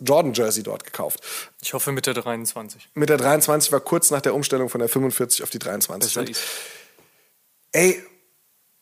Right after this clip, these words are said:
Speaker 1: ich hab das teilweise verteufelt,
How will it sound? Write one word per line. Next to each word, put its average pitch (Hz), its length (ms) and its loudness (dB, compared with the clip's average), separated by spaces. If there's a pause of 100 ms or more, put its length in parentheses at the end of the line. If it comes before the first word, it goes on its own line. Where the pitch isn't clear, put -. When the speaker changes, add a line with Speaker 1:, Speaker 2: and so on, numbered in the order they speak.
(180)
Speaker 1:
ich - 200 -2
hab 151 160 -4
das - 480 2 (600)
teilweise 143 520 4
verteufelt, 208 1000 2